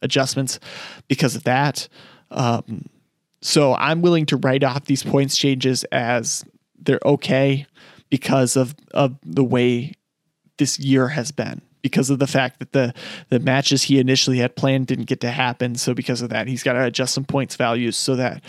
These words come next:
uh, things shake out the way that he had intended him, them to. I'm willing to say that's a perfectly reasonable excuse, and I totally get that because, um, it is what it is. But I don't wanna see it happen, let's say, next season,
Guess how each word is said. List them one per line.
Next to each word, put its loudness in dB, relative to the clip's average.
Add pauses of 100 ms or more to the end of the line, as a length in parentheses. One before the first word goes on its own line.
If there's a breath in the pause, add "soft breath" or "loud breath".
(280 loud breath)
uh, 0
things -2
shake 0
out 0
the 0
way -2
that -2 (340)
he 0
had 2
intended -6
him, -10 (180)
them -2
to. -6 (960)
I'm 4
willing 6
to 0
say 4
that's 0
a -4
perfectly 0
reasonable 2
excuse, 2 (320 loud breath)
and 2
I 2
totally 4
get -2
that -4
because, 0 (400 loud breath)
um, 0 (360)
it 4
is 4
what 2
it -2
is. -2
But 0
I 0
don't 4
wanna 2
see 4
it -2
happen, 0
let's -4
say, 2
next -2
season, -4